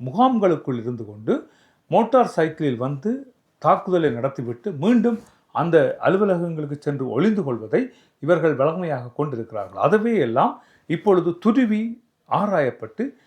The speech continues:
விசாரணைகள் மேற்கொள்ளப்பட்டு இருக்கின்றன. இந்த விசாரணையில் பல திடுக்கிடும் தகவல்கள் வெளிப்பட்டிருக்கின்றன.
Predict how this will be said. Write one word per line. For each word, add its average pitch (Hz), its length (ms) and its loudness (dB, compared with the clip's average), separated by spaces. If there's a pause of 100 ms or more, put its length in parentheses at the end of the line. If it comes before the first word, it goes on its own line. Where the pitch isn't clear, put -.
(160)
விசாரணைகள் 143 720 -2
மேற்கொள்ளப்பட்டு 123 720 -6
இருக்கின்றன. 120 600 -4 (260)
இந்த 160 200 4
விசாரணையில் 220 760 0
பல 175 200 4
திடுக்கிடும் 226 560 0
தகவல்கள் 147 600 -2
வெளிப்பட்டிருக்கின்றன. 117 1000 -6